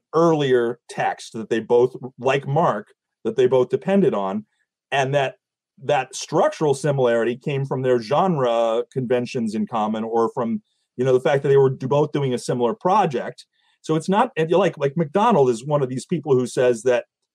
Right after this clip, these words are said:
that Luke can still know Matthew and also use Q. That the,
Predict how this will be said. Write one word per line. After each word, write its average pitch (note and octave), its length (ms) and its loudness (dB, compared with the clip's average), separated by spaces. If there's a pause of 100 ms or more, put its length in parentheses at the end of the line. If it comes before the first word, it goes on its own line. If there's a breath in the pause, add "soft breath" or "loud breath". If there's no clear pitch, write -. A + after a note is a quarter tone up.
(380)
that C3 220 -4 (880)
Luke A3+ 280 0
can F3+ 140 0
still A3 300 2
know D#3+ 260 2
Matthew B2+ 600 -4 (160)
and D#3 280 -2
also C#3+ 380 2
use A2 280 -2
Q. - 320 -4 (560)
That C3 200 0
the, C3 180 0